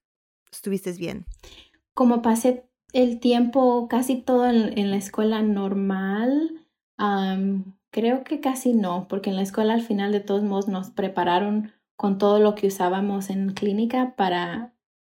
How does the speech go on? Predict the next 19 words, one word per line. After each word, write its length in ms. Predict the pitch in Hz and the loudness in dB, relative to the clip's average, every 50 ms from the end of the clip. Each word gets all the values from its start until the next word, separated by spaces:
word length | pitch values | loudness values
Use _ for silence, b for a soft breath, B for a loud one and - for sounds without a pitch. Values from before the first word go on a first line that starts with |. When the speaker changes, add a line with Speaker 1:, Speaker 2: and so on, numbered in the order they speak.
| _ _ - | _ _ -2
Speaker 2:
para 260 | 196 185 180 180 180 | 0 2 2 2 2
luego 240 | 180 185 185 180 185 | 2 2 2 0 -2
usarlo 420 | 190 - - 175 175 - 180 180 | -4 -4 -4 -6 -4 -2 -2 -4
ya 480 | 175 180 175 175 175 185 190 196 208 - | -2 -2 -4 -4 -4 -6 -6 -8 -8 -8
cuando 240 | - 190 175 170 180 | -8 -6 -6 -6 -6
salimos, 580 | 180 - 165 170 170 175 202 226 254 254 254 b b b b b b b - | -6 -6 -6 -6 -4 -4 -2 -2 -2 -4 -4 b b b b b b b -2
porque 260 | 220 214 - 214 214 | -2 0 2 2 2
si 140 | 214 202 190 | 2 0 0
no 140 | 190 185 | 0 0
usabas 360 | 214 214 254 254 247 247 240 247 | 0 2 2 2 2 2 2 2
el 140 | 233 226 | 0 -2
face 320 | - - 196 196 202 196 - | 0 2 2 2 2 0 -4
shield, 480 | - - - - 190 190 190 190 190 | -8 -8 -4 -2 0 0 0 0 -2
si 140 | - - 196 | -2 -4 -2
no 120 | 190 190 196 | 0 0 -2
usabas 380 | 190 - 233 226 226 226 220 | 0 0 2 2 2 2 2
los 260 | 214 208 208 202 190 | 2 0 0 0 0
loops, 680 | 196 196 208 214 214 208 220 - - - - - - _ _ _ _ _ _ _ _ _ | 2 4 6 6 6 4 2 -2 -8 -12 -12 -16 -18 _ _ _ _ _ _ _ _ _
am, 420 | - 196 190 190 185 185 185 180 | 0 2 4 4 2 2 0 -4